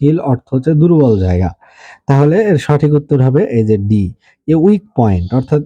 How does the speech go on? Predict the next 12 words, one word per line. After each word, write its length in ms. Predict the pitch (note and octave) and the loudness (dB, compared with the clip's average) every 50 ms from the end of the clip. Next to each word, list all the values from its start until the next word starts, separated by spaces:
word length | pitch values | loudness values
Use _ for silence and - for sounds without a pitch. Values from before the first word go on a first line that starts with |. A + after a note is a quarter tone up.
| - | -6
অ্যাকিলিস 560 | - C#3 D3 D3 - F3+ F#3+ G3 G3+ F3 - - | -4 -4 -2 0 0 2 2 2 0 0 -2 0
হিল 260 | C#3 D3+ F3 F#3+ F3+ C#3 | 0 2 2 2 2 2
হলো 380 | D3 D#3 D#3+ E3+ G3 - - _ _ - | 2 2 0 0 -2 -4 -8 _ _ -8
একটি 280 | D#3 - - - D3 C3 | -8 -8 -4 -2 -2 0
ইডিয়ম, 440 | B2 B2+ C3+ D#3 E3 F#3 G#3 G#3 D#3+ | 0 0 0 0 0 -2 -4 -4 -2
যার 200 | C3+ C#3 C#3+ C#3+ | -2 0 0 0
অর্থ 280 | C3 C3 B2+ - - | 0 -2 -2 -2 -2
হলো 160 | C#3+ D#3+ E3+ D3 | -2 -2 0 -2
দুর্বল 540 | B2+ C3+ D3+ D#3+ D#3+ C#3+ D#3 D3+ C#3+ C3 | 0 0 0 0 0 0 0 0 0 0
দিক 220 | C3 E3 F3+ E3 D3+ | -2 -2 -2 -2 -2
বা 80 | D3 | -2
উইক 240 | C3+ A#2 C3+ E3+ - | 0 0 0 -2 -2